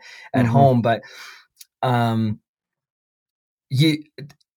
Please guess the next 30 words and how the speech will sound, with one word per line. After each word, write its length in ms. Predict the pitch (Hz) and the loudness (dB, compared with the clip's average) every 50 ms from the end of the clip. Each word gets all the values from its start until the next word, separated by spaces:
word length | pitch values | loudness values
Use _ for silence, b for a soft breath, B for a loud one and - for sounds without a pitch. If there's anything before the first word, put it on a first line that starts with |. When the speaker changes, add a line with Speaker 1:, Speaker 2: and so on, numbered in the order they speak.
| - - - _ _ _ B B B B B B B B B B B _ _ _ _ _ _ | -20 -20 -20 _ _ _ B B B B B B B B B B B _ _ _ _ _ _
Speaker 1:
if 220 | - 180 202 - 247 | -2 -2 -2 -2 -4
you're 160 | 247 240 233 | -4 -4 -2
in 80 | 185 | -2
a 40 | 170 | -2
heavy 400 | 143 143 175 151 143 170 185 165 123 | -2 -2 -2 -2 -2 -4 -4 -4 -4
atheist 440 | 147 147 147 151 147 147 147 - | -4 -4 -4 -4 -6 -6 -6 -8
agnostic 480 | 135 120 123 117 120 127 139 - - - | -8 -8 -6 -6 -6 -6 -6 -8 -12 -14
culture, 480 | - - 117 113 - - 175 185 196 - | -10 -10 -10 -8 -8 -6 -6 -6 -4 -4
it's 240 | 131 135 135 - - | -4 -4 -4 -4 -4
not 280 | 131 127 131 139 139 | -2 0 0 0 2
that 140 | 131 131 - | 2 2 2
Speaker 2:
Mm-hmm. 80 | 117 120 | 2 2
Speaker 1:
I'm 120 | 127 135 139 | 0 0 0
gonna 140 | 139 139 | 0 0
share 240 | 127 - - 127 123 | -2 -2 -2 -2 -2
the 80 | 123 117 | -2 -4
gospel 460 | 101 107 104 110 131 - - 156 151 | -4 -4 -4 -4 -6 -6 -6 -4 -2
and 100 | 151 147 | -2 -2
someone's 200 | 147 147 143 127 | -2 -2 -4 -4
gonna 120 | - 139 135 | -4 -4 -4
be 60 | 131 | -4
like, 180 | 123 123 127 - - | -4 -4 -6 -6 -8
"Oh, 360 | 208 254 285 202 110 107 107 - | -6 -4 -4 -4 -4 -6 -6 -6
I 120 | 135 151 | -4 -2
need 200 | 185 190 165 143 | -2 -2 -2 -4
Jesus." 380 | 127 - 170 165 143 - 101 - | -6 -6 -6 -6 -6 -6 -2 0
Now 100 | 170 175 | 2 2
they 120 | 180 202 202 | 4 4 4
might. 240 | 180 156 123 - | 4 2 2 0
Speaker 2:
Mm-hmm. 260 | 135 123 113 113 110 | 0 0 0 0 -2